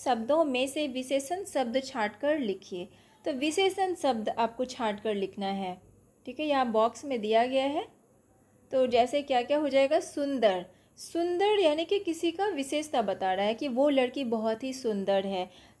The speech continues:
सुंदर है तो विशेषण हो गया। लंबा, वो लड़का लंबा है या पेड़ लंबा है।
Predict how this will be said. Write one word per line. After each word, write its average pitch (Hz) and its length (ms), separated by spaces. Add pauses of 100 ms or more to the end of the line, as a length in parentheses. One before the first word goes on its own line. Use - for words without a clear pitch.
सुंदर 294 380
है 330 260
तो 320 200
विशेषण 190 600
हो 190 160
गया। 196 240
लंबा, 240 520 (540)
वो 302 200
लड़का 311 580 (280)
लंबा 254 380
है 226 380
या 269 160
पेड़ 294 460 (120)
लंबा 233 320
है। 214 380